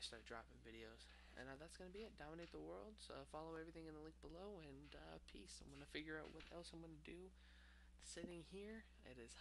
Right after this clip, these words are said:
hotter than a mofo, and I am just dying here in these streets.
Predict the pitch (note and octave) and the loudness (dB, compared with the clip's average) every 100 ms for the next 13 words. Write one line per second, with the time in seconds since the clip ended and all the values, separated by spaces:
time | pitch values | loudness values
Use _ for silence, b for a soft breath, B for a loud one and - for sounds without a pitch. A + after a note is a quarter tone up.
0 | - F3+ F3 F3 D#3 D3+ B2 B2 D#3+ G3+ | -2 -2 0 0 0 0 0 0 0 0
1 | G3+ G#3+ - - - - - - E3+ E3+ | 0 -2 -6 -10 -10 -12 -10 -2 0 2
2 | F3 F3 - - C3+ C3+ C#3+ D3+ D3 C#3 | 0 -2 -6 -8 -6 -4 -2 -2 -2 -2
3 | C#3+ C3+ C3+ C3 C3+ - A#2+ A#2 - - | -2 -2 -2 -2 -2 -4 -4 -6 -6 -8
4 | A#2 A2+ A2 - - - - - - - | -6 -4 -4 -2 2 2 2 -4 -4 -6